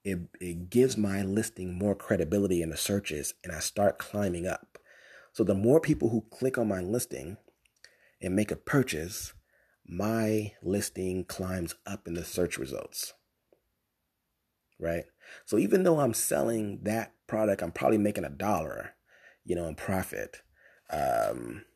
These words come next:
which is, which is twenty, about twenty, mm, twenty percent,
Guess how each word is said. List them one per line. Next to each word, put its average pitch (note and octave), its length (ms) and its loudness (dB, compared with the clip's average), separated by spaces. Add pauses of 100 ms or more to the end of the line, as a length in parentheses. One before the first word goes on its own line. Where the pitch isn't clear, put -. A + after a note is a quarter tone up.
(540)
which F#2+ 140 -2
is, F2+ 120 2 (160)
which G#2+ 340 4
is F#2+ 160 0
twenty, F#2 540 -2
about F2+ 240 -2
twenty, F2+ 320 -2 (640)
mm, E2+ 180 -10 (120)
twenty A#2 220 6
percent, D#2+ 440 -4